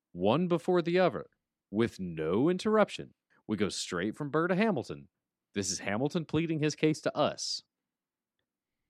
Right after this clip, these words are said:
And rightly or wrongly, I actually read a lot of ignobility into Hamilton's justification here.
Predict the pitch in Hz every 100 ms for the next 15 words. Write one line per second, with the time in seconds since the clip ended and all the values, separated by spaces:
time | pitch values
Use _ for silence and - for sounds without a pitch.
0 | _ _ - 135 127 104 110 143 202 -
1 | 208 202 143 160 165 117 95 85 - 104
2 | 131 156 240 - 233 196 165 120 104 123
3 | 127 120 - 107 95 95 104 139 156 131
4 | 113 - 123 123 123 117 104 110 101 101
5 | 95 92 92 92 90 98 90 87 98 82
6 | 95 82 - - 85 80 - 78 76 -